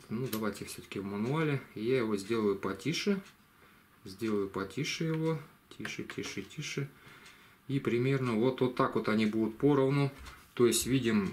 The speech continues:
вот сейчас вот он направлен в мою сторону. Микрофон данный. И вот так вот, такие вот значения вот у нас от этого микрофона. То есть там практически одно деление.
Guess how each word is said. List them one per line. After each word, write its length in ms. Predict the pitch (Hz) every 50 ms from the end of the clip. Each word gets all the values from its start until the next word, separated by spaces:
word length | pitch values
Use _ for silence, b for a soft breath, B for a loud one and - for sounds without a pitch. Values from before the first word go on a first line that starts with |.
| - 104
вот 100 | 104 92
сейчас 280 | - - 127 117 -
вот 160 | 120 107 - 110
он 120 | 107 110
направлен 580 | 110 113 110 - 123 117 113 110 107 104 101 101 -
в 60 | -
мою 320 | 104 107 104 104 110 131 143
сторону. 600 | - - - 170 165 165 165 170 175 175 165 - - - - B B B B B B B B B B
Микрофон 680 | 113 120 117 - 123 123 123 - - 135 131 127 117 104 - - - -
данный. 680 | 101 98 104 113 113 117 117 113 113 113 113 110 107 - - - B B B B B B B B B B B B - -
И 140 | 143 147 139
вот 220 | 117 107 107 -
так 240 | - 127 135 127 -
вот, 200 | 120 120 - - - -
такие 360 | - 113 110 - - 127 127 117
вот 100 | 110 107
значения 540 | 110 110 110 - - - 127 127 120 113
вот 360 | 110 104 101 104 110 110 110 - -
у 60 | 110
нас 440 | 104 104 107 107 - - - - - B B B B B B
от 180 | B 104 - -
этого 300 | 107 107 - 107 104 101
микрофона. 800 | 104 104 104 - 113 110 104 - - 101 101 104 101 98 95 92
То 180 | - - 104
есть 220 | 104 104 - - -
там 160 | - 95 95
практически 640 | - - 95 92 - - 113 107 - - - -
одно 260 | 101 92 101 104 107 98
деление. 560 | 92 104 101 104 107 107 104 101 90 82